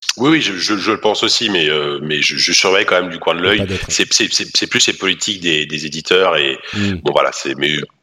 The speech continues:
Speaker 1: je suis pas plus inquiet que
Speaker 2: Ouais.
Speaker 1: ça malgré tout, quoi.
Speaker 2: Bon, donc pour conclure sur ce truc, le seul truc que je dirais, c'est si, euh, vous jouez à un jeu service de ce type avec Battle Pass, dix euros tous les deux mois,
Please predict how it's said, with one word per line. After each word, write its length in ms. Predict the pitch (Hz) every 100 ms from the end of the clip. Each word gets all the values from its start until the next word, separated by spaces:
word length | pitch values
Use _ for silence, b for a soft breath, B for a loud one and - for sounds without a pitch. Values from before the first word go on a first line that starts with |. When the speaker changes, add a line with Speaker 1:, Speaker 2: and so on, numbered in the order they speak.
| -
Speaker 1:
je 280 | - - -
suis 100 | -
pas 160 | 80 - - -
plus 140 | 95 90
inquiet 200 | 76 95
que 60 |
Speaker 2:
Ouais. 60 | 92
Speaker 1:
ça 120 | 82
malgré 240 | 73 71
tout, 120 | - -
quoi. 140 | - _ _ - B B B B B B
Speaker 2:
Bon, 240 | 156 139
donc 180 | 127 135
pour 160 | 160 -
conclure 300 | 160 180 170
sur 140 | 139
ce 120 | -
truc, 220 | 139 190 165
le 100 | 139
seul 340 | 170 165 135 156 -
truc 220 | 165 -
que 100 | 131
je 60 |
dirais, 260 | 113 127 170
c'est 400 | - 160 170 175 b b b
si, 540 | - - 190 190 180 135
euh, 280 | 143 123 113
vous 160 | 117 120
jouez 320 | 123 147 135
à 80 | 107
un 120 | 110
jeu 420 | 104 143 135 123
service 500 | - 135 120 131 120
de 80 | 123
ce 140 | -
type 240 | 123 143 127
avec 220 | 104 101
Battle 280 | 113 135 123
Pass, 360 | 135 123 -
dix 200 | 110 135
euros 200 | 139 131
tous 160 | 135 120
les 100 | 117
deux 140 | 120
mois, 280 | 127 143 185